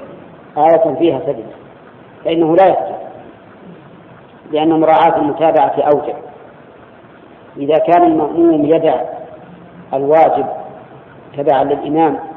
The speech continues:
كالتشهد الأول، هذا من باب أولى. ولهذا ذكر أهل العلم أن هذه المسألة مما يتحمله الإمام، أي المأموم الذي هو سجود التلاوة، إذا قرأ المأموم سجد،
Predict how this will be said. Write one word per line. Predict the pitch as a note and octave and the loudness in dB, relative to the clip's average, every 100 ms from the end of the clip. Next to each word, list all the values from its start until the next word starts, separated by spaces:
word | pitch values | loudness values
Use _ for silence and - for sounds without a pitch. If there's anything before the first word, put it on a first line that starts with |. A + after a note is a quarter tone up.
| - - - - - - - - - | -18 -20 -20 -20 -20 -20 -20 -20 -10
كالتشهد | - - C#3+ E3 B2+ D3 | -10 -6 -4 -4 -4 -4
الأول، | D3+ C#3+ D3+ D3+ E3 - - - - - - - - - - | -2 0 2 2 2 0 -8 -16 -18 -20 -20 -20 -20 -20 -8
هذا | E3 G3 | -4 0
من | E3 | 0
باب | D#3+ D#3 | 2 2
أولى. | D3+ - - - - - - - - - - - | 2 -2 -8 -14 -20 -20 -20 -20 -20 -20 -20 -8
ولهذا | C#3 D3 D#3 D#3+ | -2 2 4 4
ذكر | D#3 D#3 D#3 | 4 2 0
أهل | D3+ C#3 C3 | -2 -4 -6
العلم | C#3 D#3+ D#3+ - - - - - - C#3+ | -2 -2 -4 -10 -18 -20 -20 -20 -14 -6
أن | D#3 | -4
هذه | C#3+ E3+ D#3 | 0 0 2
المسألة | E3 E3+ G3 | 0 0 0
مما | D#3+ E3 D#3+ D#3+ | 2 0 2 0
يتحمله | - - F#3 F3+ D#3+ | -2 -8 -2 2 2
الإمام، | C#3+ C#3+ C3+ - - - - - - - - - - - - - | 0 -4 -6 -10 -18 -20 -20 -20 -20 -20 -20 -20 -20 -20 -20 -10
أي | D#3 | -4
المأموم | D3+ D3 D3 - - - | -2 -2 -4 -6 -14 -14
الذي | - C#3 C#3 | -4 -2 0
هو | C#3+ | 0
سجود | C#3+ C#3+ | -2 -4
التلاوة، | D3 - C#3+ D#3+ E3+ - - - - - - - | -4 -4 2 4 4 2 -4 -10 -14 -18 -20 -12
إذا | C3+ C#3 | -2 -2
قرأ | C#3 D3 C#3+ | 0 0 0
المأموم | D3 D3 D#3+ D#3+ | -2 -2 -2 -2
سجد، | D#3 C#3+ C#3 | -4 -4 -4